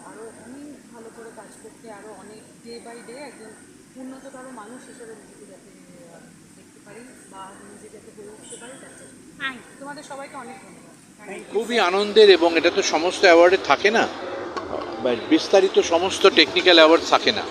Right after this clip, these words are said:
Speaker 3: সেইটা এরা করছেন, এটা সত্যি প্রশংসার এবং বারবার করে করছেন, এবং এটা ক্রমশ বড় হচ্ছে এই অ্যাওয়ার্ডটা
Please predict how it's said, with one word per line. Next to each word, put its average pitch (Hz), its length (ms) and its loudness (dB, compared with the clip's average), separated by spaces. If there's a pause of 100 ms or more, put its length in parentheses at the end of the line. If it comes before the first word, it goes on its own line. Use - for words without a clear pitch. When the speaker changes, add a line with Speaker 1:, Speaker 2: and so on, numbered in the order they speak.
(580)
Speaker 3:
সেইটা 180 520 6 (120)
এরা 151 220 2
করছেন, 160 400 2
এটা 160 260 0
সত্যি 180 340 -2
প্রশংসার 175 480 -2
এবং 147 240 -2
বারবার 143 340 4
করে 180 240 0
করছেন, 175 260 -2
এবং 156 220 -4
এটা 160 200 2 (460)
ক্রমশ 208 300 2
বড় 156 260 6
হচ্ছে 147 280 2
এই 113 60 6
অ্যাওয়ার্ডটা 107 420 2